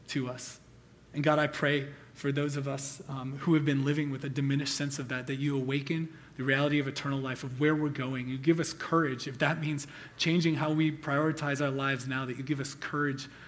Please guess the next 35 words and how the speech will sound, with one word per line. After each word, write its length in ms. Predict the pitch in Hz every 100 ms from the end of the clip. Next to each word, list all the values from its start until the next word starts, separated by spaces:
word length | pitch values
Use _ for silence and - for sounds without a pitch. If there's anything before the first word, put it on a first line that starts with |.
| -
to 100 | -
do 160 | 139 143
that, 200 | 135 123
to 100 | 139
prepare 520 | - 135 - 139 131 - - -
for 120 | -
what's 240 | 127 127 -
coming. 380 | - 131 123 123 - - - - - -
God, 180 | 156 147
I 80 |
pray 260 | 143 - 147
that 180 | 147 131
you 120 | 139
give 180 | 147 135
us 160 | 120
rest. 420 | 123 127 139 - - - - - - -
I 80 | 139
pray 260 | 139 151 147
that 180 | 139
you 100 | 135
give 260 | 139 143 139
us 380 | 139 - 160 - - -
a 60 | 135
reminder 440 | 131 143 151 165
of 160 | 160 139
our 120 | 135
true 420 | 139 - 160 165
identity, 480 | 143 135 143 151 160
that 160 | 156 131
we're 200 | 147 151
your 160 | 147
beloved 500 | 131 127 131 143 139
daughters 440 | 135 131 139 143 -
and 200 | 131 120
sons. 580 | - 139 131 127 120